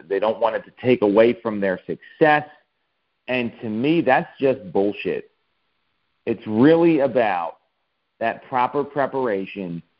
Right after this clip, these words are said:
that prevents poor performance. Or the Ben Franklin quote of, "Failing to prepare is preparing to fail." And it is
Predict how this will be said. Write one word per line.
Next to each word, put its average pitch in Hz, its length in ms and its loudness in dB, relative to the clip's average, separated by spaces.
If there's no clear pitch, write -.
that 117 200 4
prevents 104 600 -2
poor 117 180 4
performance. 98 640 -4
Or 120 360 6
the 104 160 -8
Ben 120 380 -4
Franklin 135 520 -8
quote 101 500 -2
of, 101 380 -2
"Failing 127 420 0
to 151 100 -2
prepare 135 760 2
is 104 220 -10
preparing 107 600 -6
to 107 200 -6
fail." 87 400 2
And 113 240 2
it 117 120 0
is 113 120 2